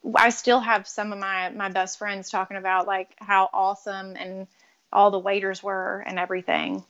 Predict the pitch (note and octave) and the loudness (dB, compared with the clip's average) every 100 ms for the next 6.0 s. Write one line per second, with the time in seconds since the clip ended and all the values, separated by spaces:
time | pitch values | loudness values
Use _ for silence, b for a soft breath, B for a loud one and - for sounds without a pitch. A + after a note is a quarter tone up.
0 | _ - - G3 - A3+ - - A#3 A#3 | _ -4 0 2 2 -4 -8 0 4 6
1 | B3 A3+ A#3+ A#3+ A#3+ A#3 b b b b | 6 8 8 6 2 -2 b b b b
2 | _ A3+ G#3+ F#3+ G#3+ A3 G3+ G3+ C4 C#4+ | _ -4 -4 -4 -4 -4 -2 -2 -4 -2
3 | C#4 C#4 C#4 C#4+ - C4+ C#4+ C4+ - D4+ | 0 2 0 -2 -2 -2 -2 -6 2 6
4 | D#4 D#4 _ - A#3+ A3+ A3 G#3 G3+ G#3 | 6 4 _ -6 -4 -2 2 4 4 2
5 | G#3+ A#3 G3+ - G3 F#3+ G3 F#3+ F#3+ - | 2 -2 -8 -16 -12 -12 -10 -4 -4 -6